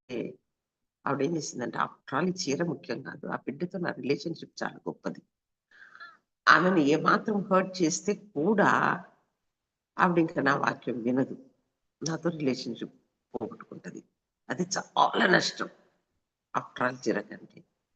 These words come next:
అని. "ఏంటంటే బాగుంది, చీర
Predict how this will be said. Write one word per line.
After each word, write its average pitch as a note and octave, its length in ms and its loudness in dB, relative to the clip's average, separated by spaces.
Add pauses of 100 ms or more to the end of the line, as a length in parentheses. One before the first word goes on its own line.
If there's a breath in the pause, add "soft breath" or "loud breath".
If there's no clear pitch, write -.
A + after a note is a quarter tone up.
(580)
అని. C#3+ 240 -2 (1600)
"ఏంటంటే C#3+ 500 0 (140)
బాగుంది, A#2+ 360 0
చీర C#3+ 160 2